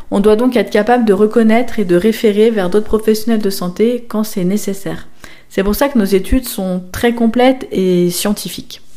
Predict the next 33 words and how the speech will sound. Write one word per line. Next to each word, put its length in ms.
On 100
décrit 320
souvent 240
la 140
chiropraxie 880
comme 440
un 260
art, 440
une 140
science 840
et 120
une 180
philosophie. 760
Donc 240
l'art, 600
c'est, 720
euh, 340
notamment 540
dans 160
le 120
geste 520
chiropratique, 800
qui 120
demande 400
beaucoup 520
de 60
pratique, 560
beaucoup 300
d'entraînement, 640
qui 100
doit 160
être 240
précis, 580